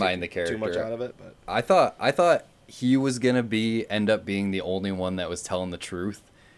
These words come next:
Speaker 1: and he <laughs> was, like, actually going to visit his mom for Christmas. And I'm like,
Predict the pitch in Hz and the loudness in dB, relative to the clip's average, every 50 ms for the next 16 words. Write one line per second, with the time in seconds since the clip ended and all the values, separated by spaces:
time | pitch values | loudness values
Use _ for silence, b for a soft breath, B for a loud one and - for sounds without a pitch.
0 | b b - 92 87 82 95 104 98 98 95 98 123 104 104 - - 143 151 - | b b -12 -10 -8 -6 -2 -2 0 0 0 -2 -4 -4 -2 0 2 0 2 2
1 | - 104 104 - - 117 107 107 101 104 101 101 101 101 98 87 98 101 90 104 | 2 2 2 2 0 0 0 0 2 2 2 4 2 2 0 0 0 -2 0 0
2 | 95 98 87 98 92 92 98 98 95 95 107 101 - - 104 98 - - 110 113 | -2 -2 -2 -2 0 2 2 2 0 -2 -4 -6 -4 -4 -4 -4 -4 -4 -6 -6
3 | 101 147 139 - 208 185 - - 185 151 - - 175 147 - - 160 147 | -4 -4 -2 0 2 2 2 2 2 0 2 0 -2 -2 -2 -2 -4 -4